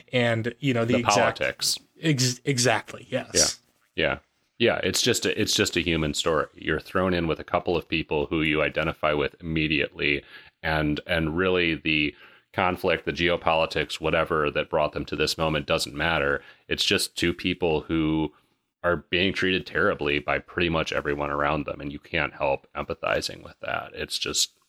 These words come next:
Speaker 2: it's a beautiful thing. And I mean, I, I think, I assume that that scene where the black British kids are fucking taunting her for her accent and for her, her general,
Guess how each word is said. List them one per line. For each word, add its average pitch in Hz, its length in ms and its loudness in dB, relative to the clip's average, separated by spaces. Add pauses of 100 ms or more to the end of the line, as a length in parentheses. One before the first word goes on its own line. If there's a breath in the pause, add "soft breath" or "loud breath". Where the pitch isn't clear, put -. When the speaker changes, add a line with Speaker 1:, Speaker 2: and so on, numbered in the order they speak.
(720)
Speaker 2:
it's - 120 -8
a 80 40 -10
beautiful 90 280 0
thing. 113 300 -2
And 113 120 2
I 127 60 4
mean, 131 160 2
I, 110 180 2
I 101 120 2
think, 123 360 -2 (400 loud breath)
I 120 100 6
assume 139 500 2
that 101 140 2
that 87 220 2
scene 92 380 2
where 80 340 2
the 78 120 -8
black 80 320 0
British 90 300 0
kids 78 420 0
are 73 600 0 (500)
fucking 76 420 0 (360)
taunting 85 540 0
her 73 400 0
for 76 180 0
her 76 180 -2
accent 73 640 0
and 69 380 -4
for 69 260 -2
her, 69 200 -2 (100)
her 80 140 -2
general, 76 480 0